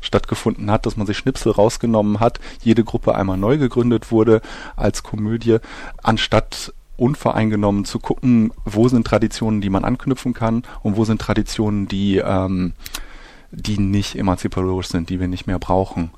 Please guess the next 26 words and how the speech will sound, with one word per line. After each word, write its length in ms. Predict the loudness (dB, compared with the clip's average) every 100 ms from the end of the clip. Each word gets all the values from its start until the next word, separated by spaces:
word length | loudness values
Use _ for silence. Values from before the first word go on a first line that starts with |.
| -20 -16 -8
Und 140 | -6
ich 60 | -4
glaube, 420 | 0 4 6 6
da 180 | 6 6
gab's 460 | 4 2 -2 -10
in 500 | -6 -4 -2 -2 -2
Italien, 380 | -4 -2 0 0
Frankreich 340 | -2 -2 -2
halt 140 | -2 -2
andere 260 | -2 -2
Prozesse, 560 | 0 -2 -2 -2 -2 -2
wo 80 | -2
es 120 | -2
auch 260 | 0 0 0
einen 120 | -2
Bruch 220 | 0 0
in 80 | 2
der 120 | 4
Linken 320 | 4 2 0
gab, 340 | 2 4 2 0
aber 160 | -2
die 140 | -2 -2
noch 220 | -2 -2
Diskussionspartner 1120 | -4 -4 -6 -2 -2 -2 -4 -2 -2 -2 -2
mehr 380 | 0 2 0 0
hatte, 380 | -4 0 0